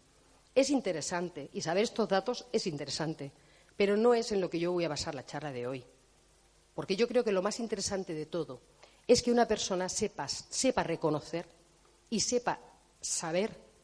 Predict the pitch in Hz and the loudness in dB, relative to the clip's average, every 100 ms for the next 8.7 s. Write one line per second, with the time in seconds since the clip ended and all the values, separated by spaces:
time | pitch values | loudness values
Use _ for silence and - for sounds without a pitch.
0 | - - 226 - - 294 - - 214 214 | -10 -6 -6 -4 0 0 0 -2 0 0
1 | 185 - 175 - 202 196 180 180 175 170 | -2 -6 -8 -4 -4 -2 -4 -4 -6 -8
2 | 170 185 175 165 160 156 - - _ _ | -6 -8 -6 -4 -4 -8 -10 -20 _ _
3 | _ - 180 185 170 185 - 247 214 214 | _ -4 -2 0 0 0 0 2 2 2
4 | 214 202 202 190 170 165 - 208 165 175 | 2 0 -2 -4 -4 -2 0 0 0 -2
5 | - - - - 208 208 190 196 202 - | -6 -16 -6 -2 0 0 0 -4 -4 -6
6 | 147 - _ _ _ _ _ _ _ _ | -8 -18 _ _ _ _ _ _ _ _
7 | _ _ _ _ - 156 165 196 208 226 | _ _ _ _ -10 0 2 2 0 -2
8 | - 220 214 - 160 151 | 0 2 0 -2 -4 -6